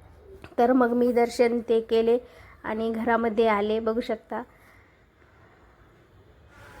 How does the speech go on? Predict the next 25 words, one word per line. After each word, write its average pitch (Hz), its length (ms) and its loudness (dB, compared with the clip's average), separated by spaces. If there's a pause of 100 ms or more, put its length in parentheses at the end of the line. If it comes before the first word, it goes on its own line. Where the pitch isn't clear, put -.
(1080)
त्यानंतर 254 540 2
मग 220 260 -2
मी 226 260 0 (100)
तुळशीची 247 440 -2
पूजा 240 320 2
करायला 214 460 2
बाहेर 233 340 2
आले. 214 320 0 (480)
तर 214 100 2
इथं 226 320 -2
माझी 233 320 2
तुळस 240 380 2
आहे 220 240 0
गॅलरीमध्ये. 220 1000 0 (440)
तर, 208 120 2
अ, 214 300 6
तुम्ही 226 200 0
बघू 233 240 2
शकता 240 480 0
पांढरी 220 400 0
फुलं 240 280 -2
होती 233 380 0
थोडीशी 233 380 0
फ्रीजमध्ये 220 600 0
अगोदरचे, 214 720 2